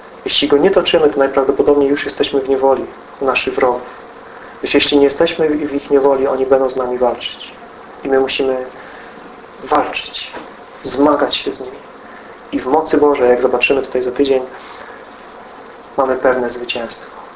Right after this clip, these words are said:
Jeśli wołamy do Boga w tym wszystkim, naszym całym, naszej walce, Bóg nam pośle Otniela, pośle nam Ehuda, pośle nam Szamgara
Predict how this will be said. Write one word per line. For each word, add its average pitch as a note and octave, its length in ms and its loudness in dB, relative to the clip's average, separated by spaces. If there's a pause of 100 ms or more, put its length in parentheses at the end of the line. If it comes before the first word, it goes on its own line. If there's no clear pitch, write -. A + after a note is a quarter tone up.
(640)
Jeśli C3+ 220 2
wołamy E3 380 4
do F#3+ 100 4
Boga D3+ 360 4
w B2 100 -4
tym - 140 -12
wszystkim, - 400 -6
naszym C3 280 -2
całym, D3+ 380 2
naszej C#3+ 240 2
walce, C3+ 520 2 (280)
Bóg D3 140 4
nam C#3+ 120 2
pośle C#3 340 4
Otniela, D3 640 4 (280)
pośle D3 280 4
nam C#3 200 4
Ehuda, C#3+ 440 4 (320)
pośle C#3+ 260 4
nam C3+ 180 4
Szamgara C3 640 2